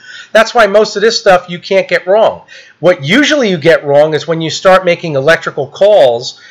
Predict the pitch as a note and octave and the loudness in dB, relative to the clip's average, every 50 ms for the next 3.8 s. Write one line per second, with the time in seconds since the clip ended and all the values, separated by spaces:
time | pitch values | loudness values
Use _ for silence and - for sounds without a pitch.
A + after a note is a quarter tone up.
0 | - _ - D3 D3 D#3 D3 C#3 D3+ C#3 C3 D3 E3 E3+ E3+ E3 D#3 C#3+ - - | -14 _ -4 -2 -2 0 0 0 0 0 0 2 2 4 2 2 0 -4 -8 -6
1 | - F#3 F#3 F#3 F3 D3+ C3+ A#2 G#2+ A2 G#2+ C3 D3+ D3 - - D3+ B2+ A#2+ A2 | -2 0 2 2 2 0 -2 -4 -4 -4 -2 0 0 0 0 -6 -12 -12 -12 -12
2 | - - - G3+ F#3 E3+ - - - D#2+ - - _ _ - - - _ - F3 | -10 -6 -2 0 0 0 -2 -6 -10 -10 -12 -14 _ _ -20 -20 -20 _ -4 -2
3 | D3 D3 D3+ D3 C3 - D3+ E3 F3+ F3+ F3+ F3 E3 E3 D#3 _ | -2 0 0 -2 -4 -4 0 2 4 4 4 2 0 -6 -12 _